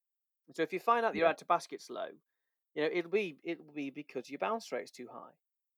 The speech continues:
Speaker 1: And it's probably
Speaker 2: Yeah.
Speaker 1: because your traffic's coming through from Google Shopping, landing on your product page, and it's bouncing at eighty-five percent.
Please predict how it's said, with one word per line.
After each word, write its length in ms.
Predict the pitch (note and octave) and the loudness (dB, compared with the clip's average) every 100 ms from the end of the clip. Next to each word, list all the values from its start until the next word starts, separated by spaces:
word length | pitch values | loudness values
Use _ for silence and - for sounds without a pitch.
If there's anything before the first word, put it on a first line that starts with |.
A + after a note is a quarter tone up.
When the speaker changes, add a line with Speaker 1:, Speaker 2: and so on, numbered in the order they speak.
| - | -6
Speaker 1:
And 100 | C#3 | -6
it's 100 | C#3+ | 0
probably 400 | - F#3+ D3+ C3 | 0 0 -2 -6
Speaker 2:
Yeah. 140 | C3 F#2+ | -8 -6
Speaker 1:
because 400 | C#3 C3 A#2+ B2 | -2 -2 -4 -10
your 80 | |
traffic's 400 | - F#3 E3 - | -4 -2 -2 -10
coming 320 | - D3+ C3+ B2+ | -6 -6 -6 -10
through 380 | - C3 B2 A#2 | -6 -4 -4 -6
from 260 | - A#2+ A2+ | -8 -10 2
Google 260 | G3 E3+ C3 | 2 2 -2
Shopping, 540 | - B2+ - B2+ B2 | -2 -2 0 -2 0
landing 260 | D3 F3 C3 | 0 0 -4
on 80 | B2+ | -8
your 80 | |
product 300 | - C3 A#2 | -8 -8 -4
page, 260 | - B2+ B2 | -2 -2 -4
and 80 | B2 | -14
it's 100 | A#2+ | -10
bouncing 360 | C3 B2+ B2 C3 | -8 -8 -10 -8
at 80 | A#2+ | -8
eighty-five 400 | A#2 - A#2+ - | -8 -12 -14 -14
percent. 260 | - - | -18 -18